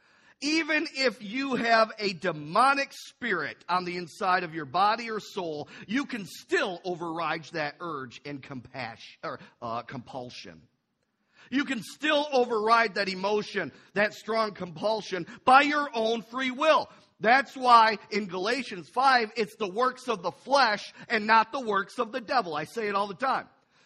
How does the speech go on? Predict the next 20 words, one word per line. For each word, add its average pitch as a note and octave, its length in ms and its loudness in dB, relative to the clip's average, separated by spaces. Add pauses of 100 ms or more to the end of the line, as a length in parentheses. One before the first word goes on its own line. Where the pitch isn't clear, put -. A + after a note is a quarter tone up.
(300)
It's G#3+ 280 0
the A#3 100 2
works B3 340 2
of A#3 100 -2
the G3 80 0
flesh C4 460 0
because G3+ 340 -4
you A3+ 360 -4
have G3 280 -2
control G#3 640 -6
whether A3 220 -4
you're A#3 100 -8
gonna A#3 200 -6
give A3+ 220 -10
in B3 140 -8
to F#3 80 -6
that D3+ 180 -8
influence D3+ 500 -12
or F#3 100 -14
not. E3 420 -14